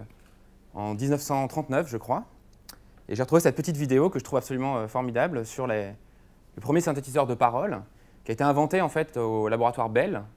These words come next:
puisque en fait les premiers systèmes, systèmes de synthèse de parole, ils sont, ils sont issus d'une technologie, enfin sont utilisés, utilisent la même technologie ou en tout cas les mêmes composants que ce qu'il y avait dans les téléphones.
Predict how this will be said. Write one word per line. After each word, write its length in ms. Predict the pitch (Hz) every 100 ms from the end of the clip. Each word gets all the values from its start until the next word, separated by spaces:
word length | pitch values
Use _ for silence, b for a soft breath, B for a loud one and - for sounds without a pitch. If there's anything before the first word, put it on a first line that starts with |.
| -
puisque 220 | 98 -
en 220 | 170 135
fait 180 | 123 147
les 60 | 127
premiers 200 | 147 165
systèmes, 280 | - 147
systèmes 260 | - 131 143
de 60 | 135
synthèse 240 | 127 131
de 60 | 123
parole, 380 | 113 127 170 113
ils 60 |
sont, 100 | -
ils 60 | 117
sont 140 | -
issus 220 | 120 -
d'une 180 | 147 117
technologie, 580 | 113 127 123 117 139 190 b b b b -
enfin 100 | -
sont 140 | -
utilisés, 420 | 113 123 143 160 - -
utilisent 300 | 139 165 151
la 80 |
même 140 | 143 190
technologie 540 | 175 156 135 165 196
ou 160 | 151 104
en 60 |
tout 80 | 110
cas 100 | 139
les 60 | 131
mêmes 200 | 160 190
composants 460 | 160 139 120 147 - b b b b b b -
que 80 | 113
ce 40 |
qu'il 80 | 160
y 20 |
avait 100 | 151
dans 140 | 139 123
les 340 | 117 110 110 113
téléphones. 340 | 123 120 98